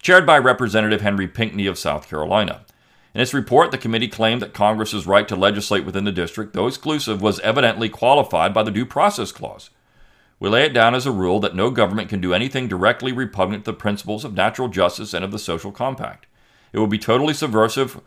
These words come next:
of all the purposes of which government is instituted. Consequently, no Republican could approve of any system of legislation by which the property of an individual lawfully acquired should be arbitrarily wrested from him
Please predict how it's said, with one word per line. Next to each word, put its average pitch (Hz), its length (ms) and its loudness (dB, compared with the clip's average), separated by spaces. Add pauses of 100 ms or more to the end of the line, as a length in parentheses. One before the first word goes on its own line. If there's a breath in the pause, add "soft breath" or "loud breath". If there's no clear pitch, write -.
(140 soft breath)
of 85 120 -6
all 113 200 6
the 165 80 2
purposes 113 460 -2
of 110 100 -2
which 107 220 0
government 92 340 -2
is 85 120 -6
instituted. - 540 -10 (540)
Consequently, 110 540 0
no 104 140 2
Republican 123 640 -2
could 123 120 -2
approve 110 400 -2
of 95 80 -4
any 110 160 0
system 135 400 -4
of 110 120 -6
legislation 110 720 -2 (340 soft breath)
by - 80 -4
which 110 220 0
the 113 100 -4
property 160 400 2
of 139 60 -4
an 139 80 -2
individual 151 580 0
lawfully 120 420 2
acquired 98 480 0
should 104 140 -8
be 110 140 -2
arbitrarily 107 560 0
wrested 117 400 0
from 90 160 -6
him 95 240 -6